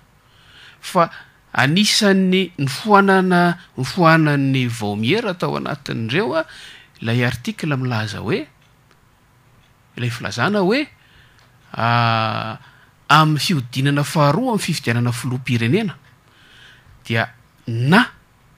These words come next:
bulletin unique no ampiasaina, na, a, bulletin individuel,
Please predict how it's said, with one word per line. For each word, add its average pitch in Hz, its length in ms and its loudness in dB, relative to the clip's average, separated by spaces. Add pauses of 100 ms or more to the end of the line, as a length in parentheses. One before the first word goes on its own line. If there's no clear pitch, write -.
(100)
bulletin 127 380 0
unique 151 260 0
no 135 100 0
ampiasaina, 202 560 -4 (800)
na, 120 340 0 (680)
a, 104 240 -6
bulletin 120 420 -2
individuel, 104 560 -6